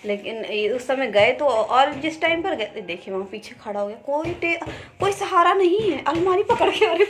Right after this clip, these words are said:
बाप रे, ये लड़का है क्या है, बदमाश। कहाँ खड़े हो?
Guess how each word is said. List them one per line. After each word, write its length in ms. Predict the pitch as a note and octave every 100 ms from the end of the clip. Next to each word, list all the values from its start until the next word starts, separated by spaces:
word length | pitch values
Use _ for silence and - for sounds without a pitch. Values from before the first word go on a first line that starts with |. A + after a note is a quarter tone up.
| D4+
बाप 180 | D4 A4
रे, 60 | A4+ F#4 - - - - A#4+ -
ये 60 | F4
लड़का 320 | D4 C#4 A4+
है 160 | A4+ A#4+ G#4+
क्या 120 | F4+
है, 180 | F#4 F#4+ F#4+ -
बदमाश। 560 | F4 D4+ D#4+ F#4 B4 B4 -
कहाँ 200 | G4 G#4+
खड़े 200 | A4+ A4
हो? 140 | B4+